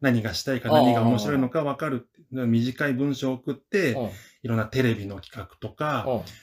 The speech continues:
Speaker 1: なんかシーエムの企画書を送ってくださいっていうのが、
Speaker 2: ああ。
Speaker 1: まあ、長文だから、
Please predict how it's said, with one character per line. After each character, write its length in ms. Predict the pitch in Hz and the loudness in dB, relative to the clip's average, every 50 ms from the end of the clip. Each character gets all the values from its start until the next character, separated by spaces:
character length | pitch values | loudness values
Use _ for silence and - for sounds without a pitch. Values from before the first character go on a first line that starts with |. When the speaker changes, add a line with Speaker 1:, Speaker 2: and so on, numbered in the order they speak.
| _ _ _ | _ _ _
Speaker 1:
な 100 | 117 110 | -14 -14
ん 20 | |
か 80 | - - | -10 -6
シ 280 | - - - 117 107 107 | -4 -4 -2 -2 0 -2
ー 80 | 107 | -2
エ 40 | 107 | -2
ム 140 | 104 104 104 | -4 -4 -6
の 180 | 104 101 101 | -6 -6 -8
企 240 | 98 - - 107 - - | -10 -12 -14 -16 -14 -14
画 60 | - | -10
書 140 | - 123 104 | -8 -8 -8
を 40 | |
送 220 | 90 - - - 120 | -8 -10 -8 -6 -6
っ 40 | 110 | -6
て 100 | 107 - | -6 -6
く 80 | - | -8
だ 100 | 113 110 | -8 -10
さ 160 | - - 151 | -8 -6 -6
い 40 | 165 | -6
っ 20 | 160 | -6
て 200 | - _ - 123 | -6 _ -8 -8
い 160 | 104 98 98 | -6 -8 -8
う 80 | 92 | -10
の 120 | 104 113 104 | -12 -12 -14
が、 80 | - | -14
Speaker 2:
あ 40 | - | -12
あ。 20 | - | -10
Speaker 1:
ま 120 | 127 123 | -8 -8
あ、 20 | 113 | -8
長 320 | - - 151 165 170 170 165 | -4 0 2 2 4 4 2
文 400 | 147 160 160 160 160 147 - - _ _ _ | 2 0 -2 -2 -4 -6 -10 -14 _ _ _
だ 80 | 147 127 | -8 -4
か 120 | 127 127 | -4 -4
ら、 140 | 107 92 - | -4 -6 -8